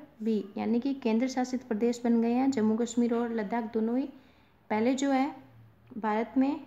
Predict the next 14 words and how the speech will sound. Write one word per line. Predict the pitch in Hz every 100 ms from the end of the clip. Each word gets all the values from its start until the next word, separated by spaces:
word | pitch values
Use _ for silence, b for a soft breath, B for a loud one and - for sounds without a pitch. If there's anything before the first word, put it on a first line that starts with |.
| - _ _ _ _ _ -
सात | - 226 254 -
केंद्र | 240 233
शासित, | 233 226 233 - -
शासित | 226 226 254 247
प्रदेश | 220 208 233 233
थे, | 247 285
लेकिन | 269 214 - 226 226
अब | 220 214
ये | 233
दोनों | 220 226 226
और | 220 220
बन | 226 233
गए, | 233 285 - B B B B -
तो | 240 285